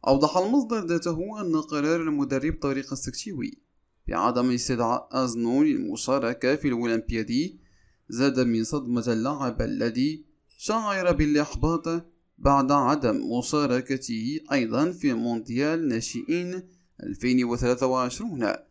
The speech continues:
مع المنتخب المغربي. وأشارت المصادر إلى أن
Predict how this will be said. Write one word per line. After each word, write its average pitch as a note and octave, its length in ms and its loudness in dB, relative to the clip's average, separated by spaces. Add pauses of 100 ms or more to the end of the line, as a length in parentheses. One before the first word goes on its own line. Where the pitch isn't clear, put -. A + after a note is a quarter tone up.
(320)
مع F3 220 4
المنتخب C3+ 600 -2
المغربي. A2+ 720 -2 (880)
وأشارت G3+ 600 4
المصادر F3+ 540 -2
إلى D#3+ 280 -2
أن D3+ 560 0